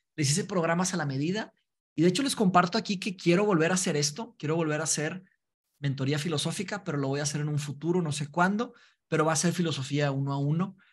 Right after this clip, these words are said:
Claro que es, es mucho más caro, es mucho más complicado, pero bueno, lo, ya, ya lo veré cómo lo puedo hacer, eh, para que no sea tan caro, sea, eh, atractivo.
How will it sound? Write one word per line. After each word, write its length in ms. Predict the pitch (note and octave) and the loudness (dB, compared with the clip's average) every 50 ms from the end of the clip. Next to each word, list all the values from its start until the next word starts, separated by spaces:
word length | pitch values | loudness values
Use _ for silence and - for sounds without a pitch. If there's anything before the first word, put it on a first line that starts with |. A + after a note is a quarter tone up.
| _ _ _ _ _ - | _ _ _ _ _ -2
Claro 200 | C#3+ D3+ E3+ - | 0 0 2 2
que 140 | - E3+ D#3+ | 4 4 4
es, 320 | D3 - - - - _ _ _ _ - - _ _ - _ _ _ - | 4 4 2 2 -2 _ _ _ _ -20 -20 _ _ -20 _ _ _ -2
es 80 | D3 | 2
mucho 280 | C#3 E3+ F#3 F3 - C#3+ | 4 4 6 6 4 2
más 200 | C#3 D3+ C#3+ - | 2 2 2 2
caro, 280 | - - C#3 D3+ E3 | 2 4 4 4 2
es 80 | E3+ E3+ | 0 -2
mucho 200 | E3 D3 - D3 | -4 -4 -4 -4
más 140 | D3 C#3+ - | -4 -4 -2
complicado, 640 | - E3+ C#3+ - C#3+ C3+ - C#3+ D3 D#3+ E3+ E3+ | -2 -4 -2 -2 -2 0 2 2 2 2 0 -2
pero 180 | - - B2 A#2+ | -4 -4 -4 -4
bueno, 240 | A2 F2 - - C3+ - | -4 -6 -8 -12 -14 -12
lo, 180 | B2 - - | -12 -12 -8
ya, 180 | - C3 - - - - | -8 -8 -8 -8 -8 -6
ya 140 | - D3 C3 | -4 -2 0
lo 220 | C#3 D3 C#3+ C3 - - | 0 0 0 -2 -4 -6
veré 240 | C#3 C3 C3 C3 B2+ | -4 -4 -2 -2 -4
cómo 220 | - C#3+ C#3+ C#3 C3+ | -4 -4 -4 -2 0
lo 120 | C3 C3 | -2 -2
puedo 160 | - C3 C3 | -2 -4 -2
hacer, 360 | C3+ C3+ - C#3+ B2+ A#2 - - _ _ _ _ _ _ _ _ _ | 0 0 0 0 0 -2 -6 -10 _ _ _ _ _ _ _ _ _
eh, 140 | A2 G#2+ - | -12 -12 -10
para 180 | - - A#2+ - | -8 -8 -8 -8
que 60 | A#2+ | -8
no 60 | A#2+ | -8
sea 140 | - C3+ C3+ | -8 -8 -6
tan 160 | - A#2+ B2 | -6 -8 -2
caro, 320 | - D3 D3 C#3+ C#3 C3+ | 2 2 2 2 2 -2
sea, 340 | C3 - - A#2 A#2 G#2 - - _ _ | -6 -8 -8 -8 -8 -10 -12 -16 _ _
eh, 160 | - - - _ - | -20 -20 -20 _ -18
atractivo. 560 | B2 - B2+ A#2+ - - - B2 - - | -10 -8 -8 -8 -6 -6 -8 -8 -8 -8